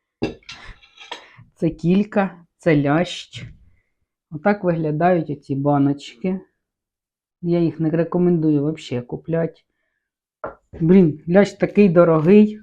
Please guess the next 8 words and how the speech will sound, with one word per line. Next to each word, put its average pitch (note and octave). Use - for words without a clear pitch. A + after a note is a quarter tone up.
Я E3
вже D#3
теж E3
вам D#3+
говорила, D#3+
що D#3
він D3
стоїть D3+